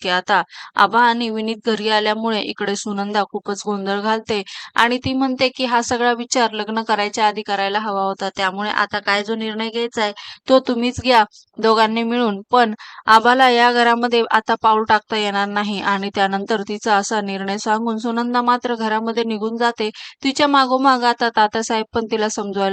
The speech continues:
निघून जातात. त्यानंतर मात्र इकडे आबा खूपच रडू लागते. दिनेश मात्र तिच्याकडे आणि विनीतकडे रागानेच बघत असतो.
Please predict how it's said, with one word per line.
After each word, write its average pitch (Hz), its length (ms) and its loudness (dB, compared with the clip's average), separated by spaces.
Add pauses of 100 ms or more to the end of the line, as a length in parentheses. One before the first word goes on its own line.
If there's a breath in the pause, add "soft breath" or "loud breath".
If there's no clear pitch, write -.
(100)
निघून 196 300 -6
जातात. 185 280 -4 (360 loud breath)
त्यानंतर 208 460 0
मात्र 214 400 0
इकडे 226 300 -4
आबा 196 360 0
खूपच 226 320 -6
रडू 226 180 0
लागते. 240 380 -2 (340)
दिनेश 262 380 0
मात्र 285 360 2
तिच्याकडे 247 460 -2
आणि 220 200 0
विनीतकडे 226 540 -2
रागानेच 190 500 2
बघत 185 280 -4
असतो. 185 300 -4